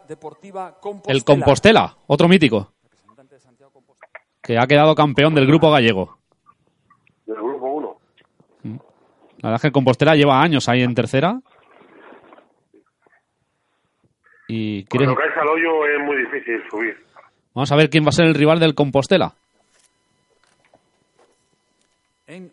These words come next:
Speaker 1: Barcelona.
Speaker 3: Ahí lo tienes.
Speaker 2: El Español.
Speaker 1: Club Deportivo Español de Barcelona B.
Speaker 2: Pues
Speaker 3: Español de Compostela.
Speaker 2: no lo va a tener
Speaker 3: Buen
Speaker 2: fácil, ¿eh?
Speaker 3: partido, ¿eh?
Speaker 2: Sí, sí, no lo va a
Speaker 3: Buen
Speaker 2: tener fácil el
Speaker 3: partido.
Speaker 2: Español B. Ha arrasado en la Liga. Veremos a ver esta eliminatoria, pero la vuelta la tiene en casa.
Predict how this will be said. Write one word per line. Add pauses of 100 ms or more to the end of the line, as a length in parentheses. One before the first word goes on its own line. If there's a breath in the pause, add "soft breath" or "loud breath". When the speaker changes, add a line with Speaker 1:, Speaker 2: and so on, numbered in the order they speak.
(120)
Speaker 1:
Barcelona.
Speaker 3:
Ahí
lo
tienes.
Speaker 2:
El
Español.
Speaker 1:
Club
Deportivo
Español
de
Barcelona
B.
Speaker 2:
Pues
Speaker 3:
Español
de
Compostela.
Speaker 2:
no
lo
va
a
tener
Speaker 3:
Buen
Speaker 2:
fácil,
¿eh?
Speaker 3:
partido,
¿eh? (120)
Speaker 2:
Sí,
sí, (120)
no
lo
va
a
Speaker 3:
Buen
Speaker 2:
tener
fácil
el
Speaker 3:
partido.
Speaker 2:
Español
B.
Ha
arrasado
en
la
Liga. (760)
Veremos
a
ver
esta
eliminatoria,
pero
la
vuelta
la
tiene
en
casa.